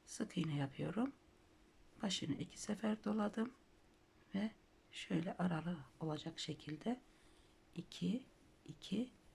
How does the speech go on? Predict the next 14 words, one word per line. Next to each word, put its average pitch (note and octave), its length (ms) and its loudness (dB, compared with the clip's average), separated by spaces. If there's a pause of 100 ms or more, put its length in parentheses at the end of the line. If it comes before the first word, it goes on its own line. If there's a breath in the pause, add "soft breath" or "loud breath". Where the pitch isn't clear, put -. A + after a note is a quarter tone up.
(140)
iki - 360 -6 (140)
çektim. - 460 -4 (1300 loud breath)
Bir, E3 360 0 (200)
iki, D#3 440 -8 (100)
üç, A3 300 -4 (140)
dört D3 260 -2
zincir - 380 -10
çektim. - 500 0 (180)
İki - 200 -4
sefer D#3 380 0
başını D3+ 400 0
doladım. D#3 500 0 (640 loud breath)
Aynı F3 280 8
yere D#3 380 0